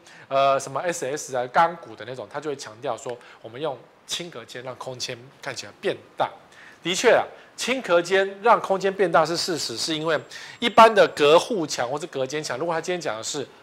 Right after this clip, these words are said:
二分之一 B 砖，就是用砖块，传统的砖块贴上去的话，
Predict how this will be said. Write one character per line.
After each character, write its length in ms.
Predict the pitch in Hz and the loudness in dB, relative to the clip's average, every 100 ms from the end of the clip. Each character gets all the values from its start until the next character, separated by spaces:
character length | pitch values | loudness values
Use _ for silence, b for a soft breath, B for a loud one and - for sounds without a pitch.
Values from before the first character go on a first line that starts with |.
| B | B
二 120 | - 190 | 2 2
分 240 | 175 160 | 2 -4
之 80 | 143 | -6
一 120 | 143 | -10
B 220 | 139 135 127 | -10 -12 -8
砖， 240 | 131 113 | -4 -4
就 80 | 143 | -4
是 80 | 170 | -2
用 160 | 147 123 | -2 0
砖 280 | - 160 160 | 4 4 4
块， 280 | - 175 101 - - _ _ b b b b - | 4 4 4 0 -20 _ _ b b b b 0
传 240 | 160 196 | 4 6
统 140 | 202 | 6
的 60 | 147 | 6
砖 200 | 139 180 | 8 8
块 160 | 190 165 | 8 6
贴 220 | - 165 | 6 4
上 180 | 170 151 | 4 2
去 140 | 170 | 0
的 100 | 139 | 2
话， 240 | 147 131 | 4 2